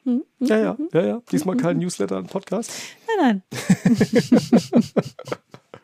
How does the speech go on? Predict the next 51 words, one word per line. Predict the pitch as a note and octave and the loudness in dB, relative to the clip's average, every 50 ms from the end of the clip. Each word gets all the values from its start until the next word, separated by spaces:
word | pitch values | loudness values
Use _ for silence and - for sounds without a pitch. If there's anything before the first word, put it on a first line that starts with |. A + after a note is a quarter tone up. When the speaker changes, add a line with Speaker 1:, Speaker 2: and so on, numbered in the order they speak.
| - | -6
Speaker 1:
<laughs> | - F3 D#3+ A#3+ B3 - - - - - D4 - - - - - - - - - - - | 0 2 2 2 2 0 -6 -16 -6 -4 -4 -2 -2 -6 -12 -12 -12 -14 -18 -16 -4 2
Die | E4 E4 | 4 4
haben | E4 D4+ | 4 4
sicherlich | C4+ D4 C4 D4 D4 C4+ B3+ - | 2 2 2 2 2 2 2 2
auch | - - C#4 | 4 4 4
einen | B3+ - G3+ F#3+ | 6 6 6 6
Newsletter, | F#3 F#3 F3 - F#3 F3 E3 F3 | 6 4 4 2 2 4 4 4
den | D#3+ F#3 F3+ | 4 4 4
man | F#3+ F3+ - | 4 2 2
abonnieren | - E3+ F3+ E3+ E3 E3 E3 D#3+ | 2 2 4 4 4 4 4 4
Speaker 2:
Das | D#3+ E3 | 4 2
Speaker 1:
kann. | - F3+ D#3+ | 2 2 2
Speaker 2:
weiß | C3 D3 | 2 0
ich | C#3+ A#2+ - | -2 -4 -6
nicht. | B3 - - | -6 -6 -4
Speaker 1:
Ich | - | -2
bin | - C#4 C4 | 0 2 4
mir | B3 A3+ | 4 4
da | A3 A3 G#3+ | 4 2 0
ziemlich | - - C4 A#3+ A3+ A3 - | -2 -2 0 2 2 0 0
sicher. | - - G3 - F3 E3 F3 | -2 -6 -4 -2 -2 0 2
Speaker 2:
Ah. | F4+ G4 G4+ G4 F#4 F4+ F4 E4 - - - - - _ | 2 2 2 2 2 0 -2 -4 -6 -10 -18 -20 -20 _
Speaker 1:
Hast | _ - C#4+ - | _ -4 -2 2
du | F#4+ | 2
noch | F#4 D#4+ A#3+ F#3 | 4 4 4 4
was | F#3+ F#3 - | 2 2 2
in | G3 G3 | 2 2
deiner | F3+ F3 F3 F3+ | 2 2 2 2
Liste | F#3 F3+ - - F#3 | 0 -2 -2 -2 0
da | F3 F3 | 0 0
stehen? | F3 - - F#3+ F3+ | -2 -2 -2 0 2
Speaker 2:
Nee, | G#3 G3+ F3 D#3 | 4 4 2 2
meine | E3 F3+ E3+ F3+ F#3+ | 0 0 0 2 0
Liste | F#3 F#3+ - - G3+ | 0 -2 -4 -4 -4
ist | E3+ | -4
jetzt | E3 F3+ - - | -2 -4 -2 -2
zu | - | 0
Ende. | F#3 - C#3 C#3+ C#3+ C3 | 0 0 0 0 0 0
Hast | C3 D#3 - | 0 -2 -2
du | - | 0
noch | F3 D#3 C3 | 0 0 0
was? | A#2 C3+ C3+ - - - _ _ _ _ | 0 0 -2 -4 -8 -12 _ _ _ _
Speaker 1:
Ja, | - C4 C4 B3 F#3+ F3+ F3+ F3+ _ _ - - - _ - | 0 2 4 4 4 4 2 -2 _ _ -20 -20 -20 _ -2
achtzehnter | D4 D4+ - - - E4+ D4+ D4+ | -2 -2 -2 -2 -2 0 0 2
erster | - G#3 A#3+ C#4+ C#4+ - G#3 F#3+ | 2 4 2 2 2 2 0 0
zwanzig | - - A#3+ B3 - B3+ - | 0 0 -2 -2 -2 -2 -2
fünfundzwanzig, | - A#3 A3 G#3+ G#3+ - A3 G#3 A3 - F#3+ F#3+ F3+ - | -2 0 0 0 0 -2 -2 -2 -2 -4 -4 -6 -6 -6
schon | - G#3+ | -4 -4
ein | G3 | -2
bisschen | - G#3 A#3 - - A3+ G3+ | -2 -2 -2 -2 -2 -2 -2
vorausgeschaut, | - G3 F3 E3+ F#3+ - - - F3+ - - A#3+ A3+ A3+ A3+ | -2 -2 -2 -2 -2 -2 -4 -4 -4 -2 0 2 2 2 0